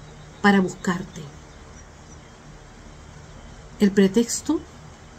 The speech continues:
es algo que, que tú le diste,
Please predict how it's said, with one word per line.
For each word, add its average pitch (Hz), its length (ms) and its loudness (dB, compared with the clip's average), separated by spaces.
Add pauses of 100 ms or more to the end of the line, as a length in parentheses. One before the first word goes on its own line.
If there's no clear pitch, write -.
(1000)
es - 240 -2
algo 214 360 4
que, 180 340 0
que 190 100 0
tú 214 140 4
le 208 140 6
diste, 208 540 2